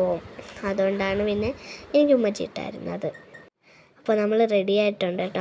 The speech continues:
അപ്പോൾ വെളിയിലേക്ക് നോക്കിയപ്പോൾ ദേ മഴ തുടങ്ങി. എനിക്ക് നല്ല വിഷമമായിട്ട് ഇനി സ്കൂളിൽ പോകാൻ പറ്റില്ല, ഇന്ന് എക്സാം ആയിട്ട്. എന്നാൽ നല്ല രസമുണ്ട് കേട്ടോ, ഇങ്ങനെ മഴയും നോക്കിക്കൊണ്ട് നിൽക്കാനും. എന്നാലും എനിക്ക് വിഷമമുണ്ടായിരുന്നു.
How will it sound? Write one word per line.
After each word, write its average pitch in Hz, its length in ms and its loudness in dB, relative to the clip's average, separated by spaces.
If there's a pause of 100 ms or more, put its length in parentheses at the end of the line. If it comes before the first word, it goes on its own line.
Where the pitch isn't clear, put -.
അപ്പോൾ - 160 -8 (140)
വെളിയിലേക്ക് 196 580 2
നോക്കിയപ്പോൾ 208 420 2
ദേ 202 80 6 (220)
മഴ 190 420 2
തുടങ്ങി. 202 380 0 (480)
എനിക്ക് 196 200 -6 (120)
നല്ല 208 580 2
വിഷമമായിട്ട് 202 880 2
ഇനി 208 200 2
സ്കൂളിൽ 208 380 -2
പോകാൻ 202 240 0
പറ്റില്ല, 202 400 0
ഇന്ന് 196 180 0
എക്സാം 202 420 -4
ആയിട്ട്. 196 280 -4 (580)
എന്നാൽ 196 260 0
നല്ല 208 140 2 (140)
രസമുണ്ട് 277 440 6
കേട്ടോ, 208 240 4
ഇങ്ങനെ 214 200 2 (100)
മഴയും 190 400 4
നോക്കിക്കൊണ്ട് 214 540 2
നിൽക്കാനും. 202 460 -2 (380)
എന്നാലും 185 320 0
എനിക്ക് 240 240 2
വിഷമമുണ്ടായിരുന്നു. 247 960 2